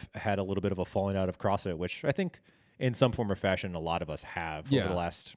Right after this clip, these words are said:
Speaker 1: two years.
Speaker 2: Yeah.
Speaker 1: Um, I think it's just kind of a good reminder to kind of, you know, think back to the early days of when you started.
Speaker 2: When you
Speaker 1: And
Speaker 2: first did the Open.
Speaker 1: Yeah, your first Open.
Speaker 2: Yeah.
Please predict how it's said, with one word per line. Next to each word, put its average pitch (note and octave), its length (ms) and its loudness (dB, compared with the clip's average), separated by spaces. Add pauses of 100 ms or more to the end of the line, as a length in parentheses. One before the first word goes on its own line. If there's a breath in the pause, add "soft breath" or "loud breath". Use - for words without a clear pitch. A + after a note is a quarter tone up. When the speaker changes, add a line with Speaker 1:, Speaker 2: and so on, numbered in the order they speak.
Speaker 1:
two - 180 -4
years. E2+ 440 -4
Speaker 2:
Yeah. E2 140 -8 (540 soft breath)
Speaker 1:
Um, F2+ 400 -4 (640)
I A#2 80 2
think A#2+ 120 6
it's A2+ 100 4
just - 160 4
kind B2 140 2
of G#2+ 80 6
a G#2+ 60 4
good G#2+ 180 6
reminder F2+ 600 0
to G#2 120 -4
kind G2 200 -2
of, F2 220 0 (260)
you G2 100 -8
know, E2+ 100 -2
think - 360 -6
back F#2 360 0
to F#2+ 440 -4
the F#2 180 -8
early G#2 320 -2
days F2+ 340 0
of E2+ 80 -8
when F#2 140 -6
you E2 120 -10
started. F#2 540 0 (600 soft breath)
Speaker 2:
When G#2 160 4
you G2 140 6
Speaker 1:
And F3+ 60 0
Speaker 2:
first A3 260 0
did A2+ 120 0
the G2+ 140 0
Open. F#2 320 -2 (100)
Speaker 1:
Yeah, F3 240 4
your G#2 200 2
first - 360 0
Open. A#2 320 0
Speaker 2:
Yeah. C#3+ 280 0